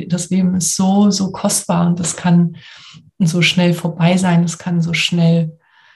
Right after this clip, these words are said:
anders sein, als wir es kennen. Und, ähm, ja, was macht denn die Dankbarkeit eigentlich so wertvoll?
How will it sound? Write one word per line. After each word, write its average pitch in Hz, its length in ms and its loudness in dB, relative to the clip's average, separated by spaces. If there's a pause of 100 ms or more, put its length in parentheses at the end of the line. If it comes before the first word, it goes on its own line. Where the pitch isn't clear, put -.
(500)
anders 185 500 -2
sein, 175 280 0
als 175 320 -6
wir 180 120 -6
es 165 180 -8
kennen. 180 580 -2 (1120)
Und, 170 580 0
ähm, 156 580 2 (1500)
ja, 170 240 4
was 165 220 0
macht 180 260 0
denn 175 140 4
die 165 320 2
Dankbarkeit 165 720 -2
eigentlich 160 680 -2 (280)
so 165 340 -6
wertvoll? 165 720 -8